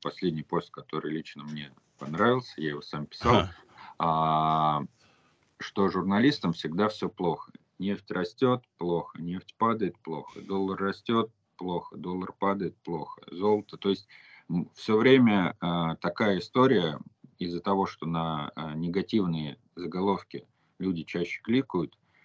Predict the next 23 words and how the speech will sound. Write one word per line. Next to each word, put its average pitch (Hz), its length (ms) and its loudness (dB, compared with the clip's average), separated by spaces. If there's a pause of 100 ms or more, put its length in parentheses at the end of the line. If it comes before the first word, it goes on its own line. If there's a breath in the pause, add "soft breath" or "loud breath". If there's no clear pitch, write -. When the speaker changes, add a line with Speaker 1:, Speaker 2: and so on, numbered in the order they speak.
(140 soft breath)
Speaker 1:
что, - 240 -8
что 120 240 2
бы 92 100 2
ни 92 80 4
происходило 87 680 2
Speaker 2:
Хм. - 0 -
Speaker 1:
в 85 60 -4
России, 131 600 2 (320 soft breath)
всегда, 104 920 4
а, 80 840 -2 (560)
как 85 220 -4
бы 87 140 0
это - 180 -4
трактуется 87 580 -4
негативно, 95 960 0
и, 78 520 -2
э, - 1200 -12 (120)
ты 135 160 10
живёшь 110 400 4
в 95 40 4
этом 92 260 2
информационном 90 760 0
потоке, 113 600 2